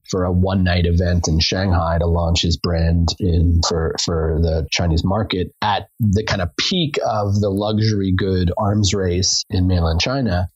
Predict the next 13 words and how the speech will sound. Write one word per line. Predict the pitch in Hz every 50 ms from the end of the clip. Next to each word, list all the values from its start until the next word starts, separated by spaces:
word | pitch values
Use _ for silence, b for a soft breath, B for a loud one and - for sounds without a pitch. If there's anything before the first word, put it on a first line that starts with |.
| _ _ -
But, | 143 135 160
you | 165
know, | 165 170 156
the, | 151 160 147
the, | 139 135 135 135 139 131
the | 127 127 135
joy | 127 117 104 107 131 147 190 240 262 233
of | 143 95 90
it | 95 95 95 -
was | 113 104 101 98
taking | - - - 147 156 165 160 - 147 123 117 113 110 104 107 104 98 92 92 - _ _ -
Michael's | 117 113 107 113 107 - 110 104 98 98 95
desire | 95 98 95 90 87 98 92 110 127 127 110 87 85 87 90